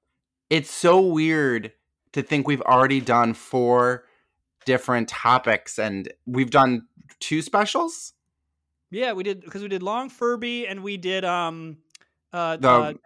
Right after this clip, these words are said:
Speaker 2: the
Speaker 1: watch
Speaker 2: A C Gilbert
Speaker 1: party
Speaker 2: movie.
Speaker 1: of A C
Speaker 2: Yeah.
Speaker 1: Gilbert.
Speaker 2: <laughs>
Speaker 1: The best episode. That,
Speaker 2: The
Speaker 1: like, we
Speaker 2: best
Speaker 1: should have stopped
Speaker 2: episode
Speaker 1: there.
Speaker 2: ever.
Speaker 1: That was our peak.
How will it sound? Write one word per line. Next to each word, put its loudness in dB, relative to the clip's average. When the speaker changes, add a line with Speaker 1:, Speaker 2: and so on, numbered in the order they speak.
Speaker 2:
the 4
Speaker 1:
watch 6
Speaker 2:
A -6
C -8
Gilbert 4
Speaker 1:
party 2
Speaker 2:
movie. -2
Speaker 1:
of 0
A 2
C -6
Speaker 2:
Yeah. -4
Speaker 1:
Gilbert. 0
Speaker 2:
<laughs> -12
Speaker 1:
The 2
best 8
episode. 6
That, 6
Speaker 2:
The -2
Speaker 1:
like, 8
we 0
Speaker 2:
best 4
Speaker 1:
should 4
have 4
stopped 8
Speaker 2:
episode 2
Speaker 1:
there. 8
Speaker 2:
ever. 8
Speaker 1:
That 8
was 6
our 6
peak. -2